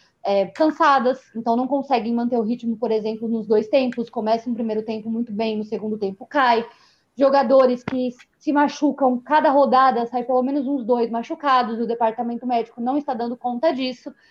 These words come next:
Então, assim, o Crespo com certeza viveu ali o seu auge no começo, né? Ganhou o título, tirou o São Paulo da fila, torcida deu muitos créditos pro treinador,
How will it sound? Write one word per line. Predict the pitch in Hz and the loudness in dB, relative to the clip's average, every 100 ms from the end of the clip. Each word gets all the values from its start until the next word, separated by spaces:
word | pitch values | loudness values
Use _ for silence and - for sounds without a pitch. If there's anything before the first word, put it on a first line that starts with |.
| _ _ _ | _ _ _
Então, | 359 403 415 | 4 6 4
assim, | - 311 226 196 _ _ _ _ | 4 2 2 -2 _ _ _ _
o | - | -2
Crespo | 349 330 415 403 - _ - | 4 6 6 0 -10 _ 0
com | 370 440 | 2 2
certeza | 415 392 294 320 349 | 0 4 4 6 2
viveu | 277 247 285 | 2 4 4
ali | 269 254 | 4 2
o | 269 | -4
seu | - 254 233 | 0 4 6
auge | 226 302 277 | 6 4 2
no | 262 247 | -2 -2
começo, | 233 214 233 302 - | -4 -2 0 -2 -2
né? | 240 240 226 | -2 2 0
Ganhou | 185 214 220 233 | 0 -4 0 -2
o | |
título, | 220 311 302 262 240 _ _ _ | -2 -4 -4 -4 -6 _ _ _
tirou | 240 240 | -4 -2
o | 233 | -2
São | 240 | -4
Paulo | 214 214 196 | -4 -4 -4
da | 185 | -6
fila, | 302 311 277 262 - _ - | 0 2 2 -2 -10 _ 0
torcida | 247 233 254 254 233 | 0 2 0 2 4
deu | 233 | 2
muitos | 247 330 330 | 4 0 0
créditos | 240 247 247 _ | 2 2 2 _
pro | - 233 | -14 -6
treinador, | 220 214 202 269 285 | -4 -2 2 2 2